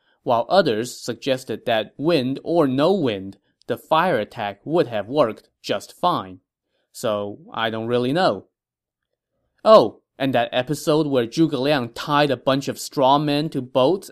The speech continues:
and sailed them out onto a foggy river to borrow a hundred thousand arrows from Cao Cao?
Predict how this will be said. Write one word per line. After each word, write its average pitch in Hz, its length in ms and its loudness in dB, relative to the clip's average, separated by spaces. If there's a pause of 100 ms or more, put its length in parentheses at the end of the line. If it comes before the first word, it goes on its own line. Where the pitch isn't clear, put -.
and 123 160 -8
sailed 139 400 -2
them 131 160 -4
out 139 260 -2
onto 123 300 -6
a 107 80 -6
foggy 131 500 2
river 127 440 -2
to 120 260 -8 (180)
borrow 151 640 2 (300)
a 113 80 -6
hundred 135 500 -6
thousand 123 500 -2
arrows 139 460 -4
from 104 280 -6
Cao 117 300 -6
Cao? 160 360 0